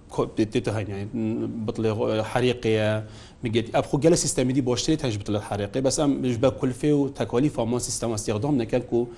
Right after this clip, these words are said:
سیستەمێ، ئێ، مەجاریە دانانە ئۆڤەیە هەرگاوە حەساسە، هەرگاوە خودێ نەکات ئۆگەر ببێت، ئەب خۆ ئۆڤ، ئێ، دەتەوی جیهی خڕێ و ئەب خۆ ئۆگەر تامڕیتن بێک و ئۆگەر بەڵاو بیتن. ئەوان ژی بتڵێت، ئێ،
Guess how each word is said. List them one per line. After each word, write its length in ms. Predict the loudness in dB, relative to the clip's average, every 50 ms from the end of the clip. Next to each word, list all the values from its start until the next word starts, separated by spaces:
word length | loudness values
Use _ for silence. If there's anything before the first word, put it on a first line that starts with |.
| -18 -20 -20 -14 -8 -6
سیستەمێ، 480 | -6 -4 0 0 0 0 2 0 0 0
ئێ، 720 | -2 -4 -8 -14 -10 -6 -2 0 0 0 0 0 0 -2 0 0
مەجاریە 520 | 0 0 2 2 0 2 2 0 0 0 0 0
دانانە 280 | -2 0 0 -2 -2 0 0
ئۆڤەیە 360 | 0 0 4 4 4 6 4 2
هەرگاوە 380 | 0 0 0 0 0 0 0 -2 -4 -6 -12 -20 -20 -10 -6
حەساسە، 400 | -4 -2 0 0 2 2 0 0 -2
هەرگاوە 320 | -2 0 0 0 2 2 0 -2
خودێ 140 | 0 -2 0 0
نەکات 180 | 0 0 -2 -2 -2
ئۆگەر 180 | -2 -2 0 2
ببێت، 200 | 2 2 2 2 2 0
ئەب 80 | -2 -2
خۆ 100 | -2 -2 -2 2 6 6
ئۆڤ، 160 | 6 6 6
ئێ، 80 | -2 -12 -14 -10 -8 -6 -6 -6 -8 -8 -8 -8 -6 -6 -6 -4 -6 -6 -6 -8 -10 -8 -6 -2 -2
دەتەوی 360 | 0 2 2 4 6 6 4 4 2
جیهی 200 | -2 -2 -2 -2 -2
خڕێ 180 | 0 0 2 2 2
و 40 | 2
ئەب 80 | 0 -2
خۆ 60 | 0 0 0
ئۆگەر 160 | 0 0 0 0 0
تامڕیتن 400 | 0 0 0 -2 -2 -2 -4 0 4
بێک 240 | 4 4 4 4 2 0 2
و 20 | 2 2 0 -8 -16 -6 0 0
ئۆگەر 260 | 0 2 2 0 0 0 -8 -8 -8 -8 -6 -6 -6 -4 -6 -4 -2
بەڵاو 240 | 0 2 2 2 2 0
بیتن. 260 | -2 -2 -2 -2 -4 -4 -8 -14 -18 -20 -20 -16 -2
ئەوان 140 | 2 2 4 4
ژی 80 | 2 0 0
بتڵێت، 260 | 2 2 2 2 2
ئێ، 60 | 0